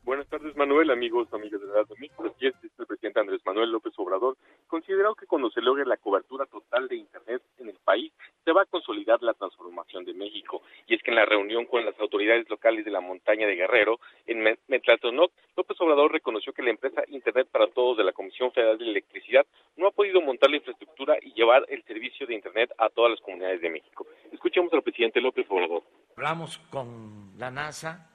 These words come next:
Speaker 2: hablamos con el Pentágono, con el Departamento de Estado en Estados Unidos, una gran empresa, y a ver, les pagamos una renta para colocar un satélite que alumbre todo el territorio y que de esa manera tengamos el Internet.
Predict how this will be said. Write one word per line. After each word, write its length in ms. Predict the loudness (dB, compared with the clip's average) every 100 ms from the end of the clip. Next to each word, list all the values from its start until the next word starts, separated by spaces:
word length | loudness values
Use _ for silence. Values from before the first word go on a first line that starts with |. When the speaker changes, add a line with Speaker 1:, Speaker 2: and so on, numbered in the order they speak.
| _ _
Speaker 2:
hablamos 400 | -14 -12 -12 -16
con 160 | -18
el 60 | -16
Pentágono, 720 | -18 -14 -10 -10 -10 -14 -14
con 100 | -16
el 60 | -18
Departamento 640 | -18 -18 -16 -16 -18 -16
de 60 | -18
Estado 420 | -12 -10 -10 -14 _ _ _ _ -20
en 40 |
Estados 400 | -20 -16 -16 -16 -18
Unidos, 400 | -16 -16 -16 -16
una 160 | -18
gran 180 | -16 -18
empresa, 640 | -18 -14 -12 -12 -12 -16 _ _ _
y 80 | -6
a 60 |
ver, 260 | -4 -4 -8 _ _ _ _ _
les 200 | -16 -12
pagamos 420 | -10 -8 -8 -10
una 200 | -12 -12
renta 540 | -12 -14 -14 -16 -16 -18 _ _ _ _ _ _
para 300 | -8 -6 -8
colocar 340 | -10 -10 -10 -10
un 80 |
satélite 680 | -12 -12 -12 -12 -14 -16 -16
que 140 | -10 -8
alumbre 340 | -8 -8 -10
todo 220 | -10 -10
el 80 | -8
territorio 640 | -12 -14 -12 -12 -10 -14 -18 -20 _ _ _ _ _ _
y 120 | -14
que 120 | -10
de 80 | -8
esa 180 | -8 -8
manera 560 | -8 -8 -8 -8 -12 _ _ _ _
tengamos 680 | -14 -8 -6 -6 -12 -16 _ _ _
el 140 | -16
Internet. 520 | -12 -10 -8 -8 -10